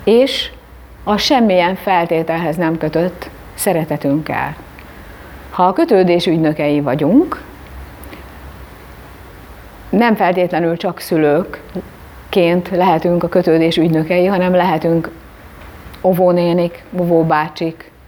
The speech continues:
tanárok, gyerekvigyázók, szolfés oktatók, bármi, sportedzők,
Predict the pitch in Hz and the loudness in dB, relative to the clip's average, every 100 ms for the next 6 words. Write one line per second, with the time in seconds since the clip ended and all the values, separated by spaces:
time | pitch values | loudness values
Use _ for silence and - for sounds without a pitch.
0 | - 180 170 147 156 165 160 - - 185 | -6 0 2 2 0 -2 -4 -10 -18 -6
1 | 175 165 160 165 160 143 156 160 156 156 | -2 0 0 0 2 2 0 0 -2 -4
2 | - - - - - - - - - 196 | -12 -20 -20 -20 -20 -20 -20 -10 0 2
3 | 180 180 175 175 180 - - - - - | 4 2 0 0 -4 -12 -20 -20 -10 -4
4 | 175 - 170 170 160 160 - - - - | -4 -2 -2 0 0 -2 -12 -20 -20 -20
5 | - - - 185 190 185 170 165 170 180 | -20 -20 -8 0 2 2 0 -2 -4 -8
6 | - - - 202 180 - - - 180 170 | -12 -16 -2 0 0 -4 -20 -8 -4 -4
7 | 160 170 180 185 | -2 0 0 -2